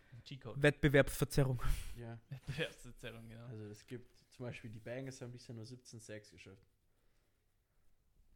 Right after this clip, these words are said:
Speaker 2: Ja
Speaker 3: Also
Speaker 2: gut, das lassen die Bengals halt in einem Spiel fast zu, gell?
Speaker 3: <laughs> Ja, gefühlt schon. Und eigentlich sind die Packers bei Third
Speaker 1: Auch nicht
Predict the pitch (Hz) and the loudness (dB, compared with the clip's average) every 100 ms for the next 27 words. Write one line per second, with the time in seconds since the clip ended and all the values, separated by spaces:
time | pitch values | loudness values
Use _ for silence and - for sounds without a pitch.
0 | _ _ - - 143 135 156 151 - 143 | _ _ -10 4 6 6 6 6 6 4
1 | 135 131 135 135 135 - 131 131 127 135 | 4 4 6 6 4 4 2 2 2 2
2 | 135 - 156 - 131 - - 185 143 139 | 0 0 -2 2 0 0 -4 -2 2 0
3 | - - 139 131 110 - - 117 113 - | -2 -10 -16 -14 -18 -20 -20 -18 -14 -10
4 | 117 - - - - - - - - _ | -8 -4 -4 -6 -12 -14 -12 -12 -14 _
5 | - - - - - _ - 117 117 123 | -20 -20 -20 -20 -20 _ -20 -12 -8 -8
6 | 120 127 117 135 131 - 113 - 120 120 | -8 -10 -10 -8 -10 -10 -12 -10 -10 -8